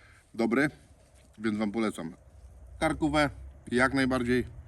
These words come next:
kiełbachy, kaszanka również. I to chyba tyle. Link będziecie mieli w opisie do sklepu. Yy, aha, proszę. Grupa na Facebooku Swojskie Gotowanie i Wędzenie. Ja sakra, zapraszam was serdecznie.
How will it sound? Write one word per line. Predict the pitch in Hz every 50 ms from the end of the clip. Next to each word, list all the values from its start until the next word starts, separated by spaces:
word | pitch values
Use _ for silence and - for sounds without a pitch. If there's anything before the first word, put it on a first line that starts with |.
| - - - - - - - - - - -
kiełbachy, | 135 123 120 123 117 - - 113 110
kaszanka | - - - 127 117 107 - 104 95 - - -
również. | - 120 120 110 113 107 101 - - - - - - - - - - - - - - - - - - -
I | - 101
to | 110 101
chyba | - 113 98 95
tyle. | 107 - 117 113 104 104
Link | 110 120 120 104
będziecie | 110 104 - 107
mieli | 104 101 98
w | 87
opisie | 98 - - 107 - 110
do | 92 101 95
sklepu. | - - 127 127 - - 113 101 - - - - - - - - - - - - - - - - - - - -
Yy, | 98 95 95 95 92 92 92 92 87 - - - - - - -
aha, | - - 170 185 190 180 156 - - - - - -
proszę. | 127 120 113 - - - - - - - - - - - - -
Grupa | 131 175 226 226 214 196 180
na | 160 151
Facebooku | - - 131 117 117 117 117 104 117
Swojskie | 104 - 120 110 98 - 110
Gotowanie | 98 107 101 104 101 104 101 101 98
i | 98
Wędzenie. | 92 95 95 95 95 95 95
Ja | 98 107 123 147 170 160
sakra, | - - - 165 156 151 - - 143 104
zapraszam | 104 135 131 - 165 170 - - 131 113
was | 107 107
serdecznie. | - 127 120 127 131 104 - 107